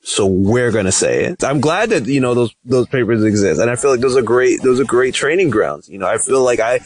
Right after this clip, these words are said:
I owe, you know, my, my career to, you know, the fact that I worked at a daily, you know, a Daily News and, you know, got that opportunity to go cover stories, you know, think about, you know,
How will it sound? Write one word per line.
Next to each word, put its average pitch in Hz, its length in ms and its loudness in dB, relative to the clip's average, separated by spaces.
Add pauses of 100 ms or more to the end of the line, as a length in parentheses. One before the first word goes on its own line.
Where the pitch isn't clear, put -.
(300)
I 120 460 0
owe, 123 460 2
you 120 120 2
know, 107 220 0
my, 107 400 -2
my 107 160 0
career 123 460 0
to, 107 380 2 (300)
you 113 220 2
know, 101 140 2
the 104 40 0
fact 110 200 -2
that 107 100 0
I 101 220 2
worked 101 260 0
at 101 320 0
a 104 100 2
daily, 98 280 0 (200)
you 107 100 2
know, 95 120 0
a 92 60 2
Daily 98 320 0
News 95 400 0 (400)
and, 101 320 -2
you 113 100 0
know, 104 200 0
got 131 400 -4
that 113 320 2
opportunity 107 440 -2
to 101 60 2
go 98 160 0
cover 110 380 0
stories, 101 680 2 (400)
you 107 100 0
know, 101 140 0
think 120 240 -2
about, 98 480 0
you 110 100 2
know, 92 400 0